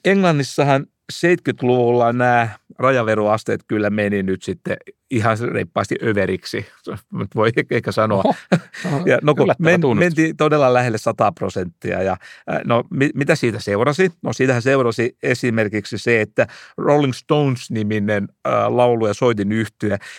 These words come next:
Speaker 1: karkasi kevyen verotuksen maan. Ja arvaa mihin? Ranska.
Speaker 2: <laughs> Se oli oikein niille.
Speaker 1: <laughs> Mutta, mutta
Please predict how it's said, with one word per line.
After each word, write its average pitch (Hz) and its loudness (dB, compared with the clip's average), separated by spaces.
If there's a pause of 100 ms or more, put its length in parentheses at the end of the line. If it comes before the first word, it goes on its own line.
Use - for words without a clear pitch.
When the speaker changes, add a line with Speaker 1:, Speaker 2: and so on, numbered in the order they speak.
(160)
Speaker 1:
karkasi 120 0
kevyen 135 2 (120)
verotuksen 101 -2
maan. 95 -4
Ja 123 0
arvaa 123 0
mihin? 117 -2 (800)
Ranska. 143 -2 (680)
Speaker 2:
<laughs> 180 -4
Se - -2
oli 143 4
oikein 120 2
niille. 170 -2 (400)
Speaker 1:
<laughs> - -10
Mutta, 165 0 (720)
mutta 151 2